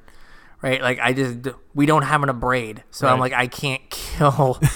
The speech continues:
Speaker 2: <laughs>
Speaker 1: stupid artifacts in my blue-red deck." But that's the only card that I feel like matters. Like,
Speaker 2: Yeah.
Speaker 1: I feel like the deck's probably, the deck's like a good to mediocre, like,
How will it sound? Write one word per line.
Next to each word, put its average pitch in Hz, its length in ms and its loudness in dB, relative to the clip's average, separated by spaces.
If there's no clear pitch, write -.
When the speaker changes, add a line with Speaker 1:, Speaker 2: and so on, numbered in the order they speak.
Speaker 2:
<laughs> - 240 2
Speaker 1:
stupid 156 640 2
artifacts 135 600 2
in 139 40 -4
my 127 140 -2
blue-red 131 460 0
deck." 110 400 -4
But 160 80 0
that's 160 160 4
the 170 80 2
only 143 180 2
card 135 180 0
that 127 60 0
I 123 60 0
feel 127 160 -4
like 113 160 -6
matters. 120 500 -6
Like, 117 140 -2
Speaker 2:
Yeah. 110 80 -2
Speaker 1:
I - 20 -6
feel 143 140 2
like 135 180 0
the 131 80 -4
deck's 127 380 -4
probably, 127 800 -2
the 160 140 0
deck's 160 260 0
like 160 220 -2
a 123 200 -2
good 165 840 -2
to - 180 -6
mediocre, 143 880 -2
like, 123 440 -2